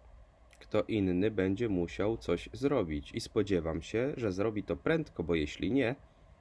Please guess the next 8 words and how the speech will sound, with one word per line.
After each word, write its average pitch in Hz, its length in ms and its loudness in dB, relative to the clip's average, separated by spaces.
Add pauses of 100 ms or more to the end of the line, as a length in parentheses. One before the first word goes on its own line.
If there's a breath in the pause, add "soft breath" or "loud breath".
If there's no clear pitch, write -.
(140)
będę 123 380 2
musiał 92 380 2
pływać, 139 640 2
a 85 100 -2
ja 107 300 0
tego 87 340 0
nie 110 180 2
potrafię”. 80 580 -4